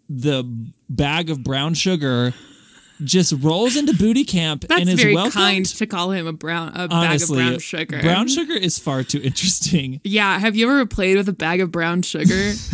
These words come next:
Speaker 2: <laughs> I could do that for hours.
Speaker 1: Joe, an empty burlap sack,
Speaker 2: <laughs> There
Speaker 1: is
Speaker 2: we go.
Speaker 1: brought into booty camp and welcomed with open arms, which, A, pisses me off because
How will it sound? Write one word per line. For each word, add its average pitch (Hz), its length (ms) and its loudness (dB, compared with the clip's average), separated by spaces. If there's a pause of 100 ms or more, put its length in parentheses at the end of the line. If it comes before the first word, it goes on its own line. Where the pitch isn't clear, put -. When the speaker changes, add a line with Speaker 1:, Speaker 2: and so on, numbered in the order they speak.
(140)
Speaker 2:
<laughs> 185 400 -8
I 269 120 0
could 233 120 4
do 226 80 2
that 208 140 2
for 202 160 -2
hours. 208 1040 2 (800)
Speaker 1:
Joe, 214 500 2
an 156 160 -2
empty 185 420 -2
burlap 185 440 -2
sack, 143 380 0 (160)
Speaker 2:
<laughs> - 140 -14
There 277 100 2 (220)
Speaker 1:
is 143 60 -2
Speaker 2:
we 175 60 -2
go. 151 120 -4
Speaker 1:
brought 175 340 0
into 180 240 -2
booty 175 280 0
camp 160 400 -4
and 160 240 0
welcomed 208 380 -4
with 330 200 -8
open 156 340 -4
arms, 123 440 -6 (120)
which, 226 200 -2 (280)
A, 285 360 -2
pisses 208 420 0
me 170 140 0
off 147 360 -2 (320)
because 175 500 -2